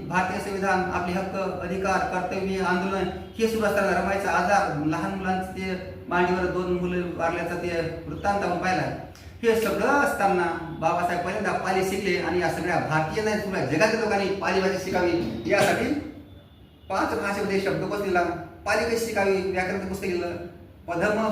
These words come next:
सुत्त संघ गाथा तेच लिहिलं, सर्व पाली साहित्याचा अभ्यास करून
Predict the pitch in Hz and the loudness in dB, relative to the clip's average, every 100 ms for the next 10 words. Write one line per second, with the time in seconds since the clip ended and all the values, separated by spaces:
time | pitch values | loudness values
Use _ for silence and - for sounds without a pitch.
0 | 214 208 208 208 208 196 190 185 202 202 | -2 -2 0 0 2 2 2 2 2 -2
1 | 202 202 196 190 185 175 - - - - | -2 -4 -2 0 2 0 -4 -10 -14 -8
2 | 226 226 226 214 202 208 208 208 202 196 | -2 0 2 2 2 2 0 0 2 2
3 | 202 202 202 196 | 2 0 -2 -4